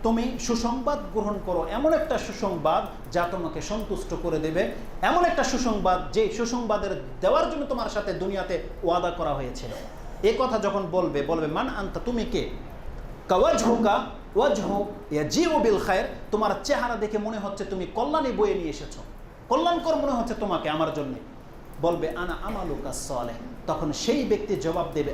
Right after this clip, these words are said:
"আমি হচ্ছে তোমার সেই সৎকর্ম যা তুমি দুনিয়ায় করতে।" আমালুকা সালেহ,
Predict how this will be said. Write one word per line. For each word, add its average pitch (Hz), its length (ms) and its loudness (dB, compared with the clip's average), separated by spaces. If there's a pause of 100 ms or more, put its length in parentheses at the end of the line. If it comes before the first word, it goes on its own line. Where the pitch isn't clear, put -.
"আমি 247 220 0
হচ্ছে 208 280 0
তোমার 165 320 -2
সেই 170 180 -2
সৎকর্ম 190 720 0 (200)
যা 156 100 4
তুমি 147 220 -2
দুনিয়ায় 143 480 -2
করতে।" 131 280 -8 (340)
আমালুকা 330 500 4
সালেহ, 180 420 2